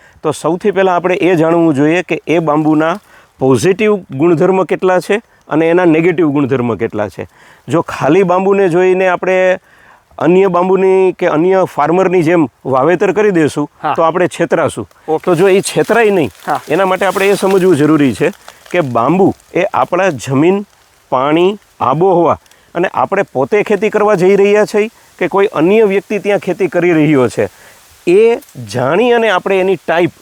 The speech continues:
Speaker 1: એટલે કે એની વેરાયટીને સમજવી જોઈએ.
Speaker 2: ઓકે.
Speaker 1: અને એ વેરાયટી આપણે હન્ડ્રેડ પર્સન્ટ સમજીને આપણા ખેતરમાં લગાડીએ, તો જે આજ તમે જોઈ રહ્યા છો,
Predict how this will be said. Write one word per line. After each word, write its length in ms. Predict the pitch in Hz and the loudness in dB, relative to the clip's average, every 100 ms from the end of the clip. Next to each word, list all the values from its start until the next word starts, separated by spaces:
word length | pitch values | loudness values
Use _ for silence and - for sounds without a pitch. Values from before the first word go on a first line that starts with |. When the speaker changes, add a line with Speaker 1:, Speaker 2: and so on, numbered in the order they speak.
| - | -14
Speaker 1:
એટલે 200 | 127 165 | -4 -2
કે 140 | 143 | 0
એની 140 | 165 175 | 2 2
વેરાયટીને 540 | 127 151 185 170 160 | 2 0 0 0 0
સમજવી 480 | 135 143 147 131 127 | 0 0 0 0 0
જોઈએ. 280 | 110 123 170 | 0 -2 -2
Speaker 2:
ઓકે. 240 | 170 160 113 | -2 -2 -2
Speaker 1:
અને 240 | 151 170 - | -2 -2 0
એ 120 | 185 | 0
વેરાયટી 540 | 226 214 220 208 214 135 _ _ _ _ _ _ _ - | 2 2 2 0 -2 -6 _ _ _ _ _ _ _ -6
આપણે 320 | 127 147 196 | -4 0 2
હન્ડ્રેડ 500 | 185 104 120 143 220 | 0 -2 -2 2 0
પર્સન્ટ 340 | 202 214 - 214 | 0 -6 -2 -4
સમજીને 480 | - 151 170 233 233 | -2 -2 0 0 0
આપણા 220 | 208 214 | 0 -2
ખેતરમાં 460 | - 196 202 196 | -2 -2 0 0
લગાડીએ, 440 | 196 214 202 147 143 _ - _ | 2 2 2 2 -2 _ -20 _
તો 100 | 165 | -6
જે 140 | 143 190 | -2 -2
આજ 300 | 160 190 175 | 0 -2 -2
તમે 240 | 160 180 220 | 0 2 2
જોઈ 200 | 202 196 | 4 4
રહ્યા 320 | 180 160 147 | 2 2 0
છો, 220 | 135 180 | -2 -6